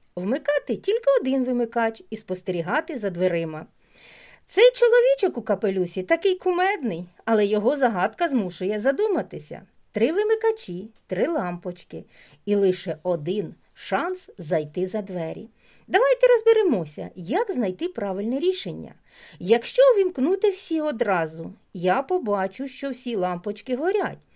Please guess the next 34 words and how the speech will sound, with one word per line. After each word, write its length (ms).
Але 220
як 300
зрозуміти, 640
який 340
вимикач 580
до 100
якої? 600
Це 240
не 120
допоможе. 800
Увімкнути 640
один 340
вимикач 560
і 80
спостерігати 720
за 120
дверима 580
теж 300
дивно, 500
я 200
ж 100
не 80
побачу 460
лампочки, 580
поки 280
не 140
зайду. 460
А 140
от 200
вмикати 600
вимикачі 580
в 80
різному 400
порядку 680